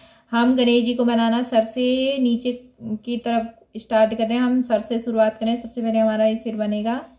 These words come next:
फिर इसके बाद हमने ये छोटा वाला धागा इस तरीके से खींच लेना है और फिर हमने यहाँ पे पिन लगा लेनी है। इस फंदे में हम पिन लगा लेते हैं इस तरीके से, जिससे कि हमें पता चले हमने यहाँ से स्टार्ट किया है।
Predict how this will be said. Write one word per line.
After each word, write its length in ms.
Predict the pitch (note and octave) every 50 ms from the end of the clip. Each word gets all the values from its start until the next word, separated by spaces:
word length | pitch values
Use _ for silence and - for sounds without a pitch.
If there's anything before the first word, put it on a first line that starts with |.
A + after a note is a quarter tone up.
| _ _ _ _ _ _ _ _ _ _ _ _ _ _ _ _ _ _
फिर 80 | B3+ B3
इसके 240 | B3 A#3+ - - B3
बाद 180 | A#3+ A#3 A#3 A#3
हमने 200 | A#3 A3+ A3+ A#3
ये 120 | A#3 A#3+
छोटा 260 | A#3+ B3+ A3 A3 A3+ A3
वाला 200 | A3 G#3+ A3 A3
धागा 220 | A3 A3 G#3+ A3
इस 100 | A3 A3+ A3+ -
तरीके 240 | A3+ A3 A3 A#3 A3+
से 160 | - B3 A3+
खींच 380 | A3 - G#3+ G3 F#3+ G3 - A3
लेना 280 | G3+ G3+ G3+ G#3 G#3 G#3
है 540 | G#3+ A3 A3 A3+ B3 C4+ E4 E4 - - _ _ _ _ _ _ _ _ _
और 220 | G3+ G#3 G#3+ A3 A3
फिर 260 | A3 - C4 C4 C4+
हमने 260 | C4 A#3+ A3+ A3+ A3+
यहाँ 200 | A3+ A#3 A3+ G#3+ G#3+
पे 120 | - A3+ A3
पिन 260 | A3 - G3+ G3 G3
लगा 220 | G3 G3+ G3+ G3+ G3+
लेनी 300 | G3+ G3+ G#3 G#3 G#3 G#3+
है। 260 | A3 A3 A#3 D4 F4+ - - _ _ _ _ _ _ _ _ _ _ _ _ _ _ _ _ _ _ _ _ _ _ _ _ _ _ _ _ _ _ _ _ _ _ _ _ _ _ _ _ A3
इस 180 | A3 A3+ - -
फंदे 320 | A#3+ A3+ A3 A3 A3 A3 A3
में 320 | A3+ A#3+ D4+ F#4 - - _ _ _ _
हम 160 | A3 G#3+ A3
पिन 220 | G#3+ - A3+ G#3+ G#3
लगा 240 | G#3 G#3 G3+ G3+ G3+
लेते 260 | G#3 G#3 G3+ - G#3+
हैं 80 | G#3
इस 120 | G#3+ G#3 -
तरीके 320 | A3 G3+ G3+ G3+ G#3+ G#3
से, 160 | A3 - B3+
जिससे 360 | A#3 G#3+ A3 G#3+ - - A#3 A3
कि 100 | A3+ A#3
हमें 220 | A#3 G#3+ A3 G#3+
पता 220 | A3 G#3+ - G#3
चले 220 | G#3 - A3 A3 A3+
हमने 280 | A3+ G#3+ G#3 G#3 G#3
यहाँ 180 | G#3 G#3 G3+ G3+
से 160 | G3+ - A#3 G#3+
स्टार्ट 360 | - - - G3+ G3+ G3+ G3+
किया 340 | - - G#3 G#3 G3+ G3+ G3+
है। 240 | G#3 A#3 D#4 -